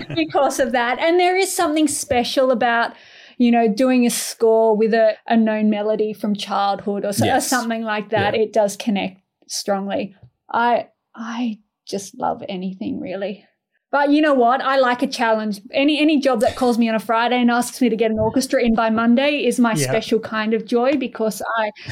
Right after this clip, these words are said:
Speaker 2: like to torture <laughs> myself. But I do like those challenges. I've been here at Trackdown for nearly eighteen years doing this stuff. So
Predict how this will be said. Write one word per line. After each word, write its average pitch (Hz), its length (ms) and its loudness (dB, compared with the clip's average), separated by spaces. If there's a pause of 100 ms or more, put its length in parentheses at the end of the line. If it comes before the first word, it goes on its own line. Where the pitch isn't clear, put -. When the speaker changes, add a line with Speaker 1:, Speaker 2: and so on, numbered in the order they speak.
(100)
Speaker 2:
like 226 160 0
to 202 120 -2
torture - 380 -6
<laughs> 214 120 -6
myself. - 540 -6
But 226 240 -4 (480)
I 285 100 2
do 294 280 2
like 262 220 0
those 247 200 0
challenges. 226 560 0
I've 220 160 0
been 233 200 0
here 233 160 0
at - 160 -8
Trackdown 214 500 -4
for 226 60 -2
nearly 214 280 -2
eighteen 208 480 -4
years 254 360 0
doing 226 280 2
this 220 140 0
stuff. 220 380 -2
So 240 400 0